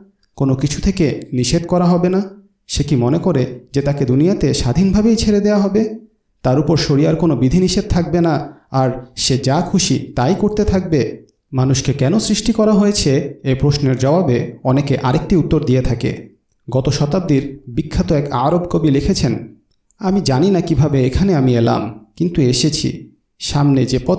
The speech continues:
পেয়েছি তাতেই হেঁটেছি। ভালো লাগুক আর না লাগুক, এ পথেই হেঁটে যাব। কিভাবে এলাম, কিভাবে পথ খুঁজে পেলাম, জানি না, কিন্তু আমি এসেছি।" আরব বিশ্বে বহু লোকের মধ্যে এই ধরনের বিশ্বাস জনপ্রিয় ছিল।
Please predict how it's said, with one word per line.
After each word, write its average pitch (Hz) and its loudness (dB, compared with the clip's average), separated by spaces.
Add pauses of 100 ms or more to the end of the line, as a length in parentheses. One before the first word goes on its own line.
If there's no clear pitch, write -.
(120)
পেয়েছি 175 0
তাতেই 190 2
হেঁটেছি। 139 0 (360)
ভালো 139 2
লাগুক 131 0 (220)
আর 135 0
না 135 2
লাগুক, 120 0 (200)
এ 135 -2
পথেই 131 2
হেঁটে 165 2
যাব। 123 0 (220)
কিভাবে 196 0
এলাম, 147 0 (200)
কিভাবে 156 2
পথ - 0
খুঁজে 170 0
পেলাম, 131 -2 (160)
জানি 135 2
না, 120 -4
কিন্তু 127 -2
আমি 123 -2
এসেছি।" 120 -2 (640)
আরব 127 0
বিশ্বে 185 0
বহু 147 2
লোকের 165 2
মধ্যে 202 0
এই 139 0
ধরনের 139 2
বিশ্বাস 139 0
জনপ্রিয় 131 0
ছিল। - -2